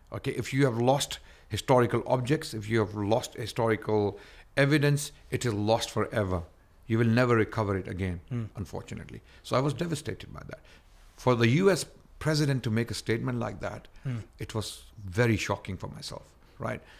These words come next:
Speaker 1: So, um, law cannot be break, br-, broken. Uh, you can't break the law,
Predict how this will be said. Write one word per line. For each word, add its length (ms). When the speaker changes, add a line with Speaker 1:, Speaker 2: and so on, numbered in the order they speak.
Speaker 1:
So, 520
um, 380
law 360
cannot 280
be 60
break, 380
br-, 280
broken. 600
Uh, 240
you 100
can't 300
break 260
the 80
law, 420